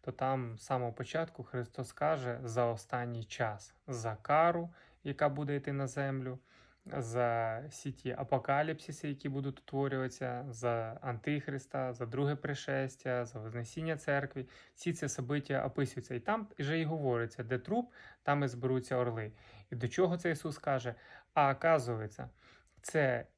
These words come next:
мова йде за Антихриста, який буде на землі, і які люди йому поклоняться,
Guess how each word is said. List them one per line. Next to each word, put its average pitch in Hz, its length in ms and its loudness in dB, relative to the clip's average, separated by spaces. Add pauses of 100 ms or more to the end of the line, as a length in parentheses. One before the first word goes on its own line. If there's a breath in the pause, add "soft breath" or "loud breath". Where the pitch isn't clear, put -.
мова 147 420 6
йде 117 340 0
за 131 220 2
Антихриста, 123 720 -4 (500 loud breath)
який 131 260 -2
буде 151 280 2
на 202 120 4
землі, 160 480 0 (540 soft breath)
і 135 80 -2
які 123 260 2
люди 180 420 4 (480)
йому 165 280 2
поклоняться, 127 840 0